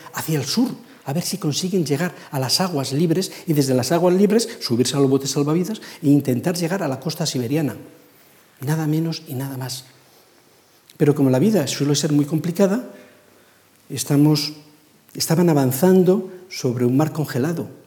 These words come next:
sobre una capa de hielo. Y avanzaban hacia el sur,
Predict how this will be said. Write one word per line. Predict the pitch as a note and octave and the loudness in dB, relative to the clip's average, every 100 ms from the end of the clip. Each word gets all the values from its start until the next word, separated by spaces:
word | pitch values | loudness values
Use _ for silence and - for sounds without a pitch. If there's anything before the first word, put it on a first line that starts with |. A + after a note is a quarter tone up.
| _ _ - | _ _ -12
sobre | A2+ B2+ | -6 -2
una | D3 | -2
capa | C#3+ C#3+ D#3+ | -2 -2 -2
de | A#2+ | -2
hielo. | A2 E3 C3 - - - - _ _ _ _ _ _ _ _ _ _ _ | -2 0 0 -4 -16 -20 -20 _ _ _ _ _ _ _ _ _ _ _
Y | - | 0
avanzaban | C3 A#2+ C#3+ | 0 2 2
hacia | A3+ G3+ | 2 2
el | - | 4
sur, | F#3 | 2